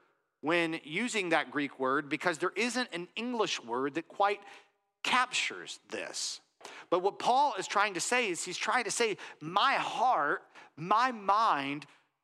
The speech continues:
are stirred for people. There is something that I feel about people." Now, I, I, I realize that we differ in personality, and some of you, kind of, it's like, you know, "Computer, I do not feel feelings." But listen,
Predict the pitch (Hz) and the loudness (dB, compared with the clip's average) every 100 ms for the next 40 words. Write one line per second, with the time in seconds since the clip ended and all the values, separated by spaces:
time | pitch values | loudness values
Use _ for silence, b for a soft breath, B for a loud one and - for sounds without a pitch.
0 | _ - 180 185 - - - - - - | _ 2 4 2 -2 -6 -2 -2 -2 2
1 | 285 277 139 95 76 - _ _ _ _ | 4 4 0 -6 -14 -20 _ _ _ _
2 | _ - - 214 160 123 - 165 - 113 | _ -10 0 2 4 2 -2 -4 -4 0
3 | 147 269 247 - B B - 254 269 254 | 0 2 -2 -2 B B 0 2 0 -6
4 | 226 202 196 180 190 - - - 254 277 | -2 -2 2 0 0 -6 -20 -10 -4 2
5 | 185 123 123 151 123 151 135 143 - - | 2 2 0 0 2 2 2 -2 -14 -6
6 | 175 143 117 170 202 233 - 202 208 233 | -6 -4 -2 0 2 0 0 0 0 2
7 | 240 180 185 - 165 B B B - 185 | 4 4 2 -2 -2 B B B -4 -2
8 | 156 170 180 208 160 151 185 170 156 131 | 0 0 2 0 0 -2 -2 -2 -2 0
9 | 120 135 160 226 _ _ _ _ _ _ | 2 2 0 -6 _ _ _ _ _ _
10 | _ 160 - 262 311 214 143 151 170 208 | _ -2 2 2 2 0 0 0 0 -2
11 | - 180 175 160 156 147 135 127 - 147 | 0 2 2 -2 0 2 2 -2 -8 -4
12 | 127 113 135 131 139 135 135 131 131 131 | -4 -4 -8 -4 0 2 2 2 2 0
13 | 131 - 131 - 139 135 131 - 156 196 | -2 -2 -4 -2 0 0 -2 -4 0 0
14 | 226 180 | 2 0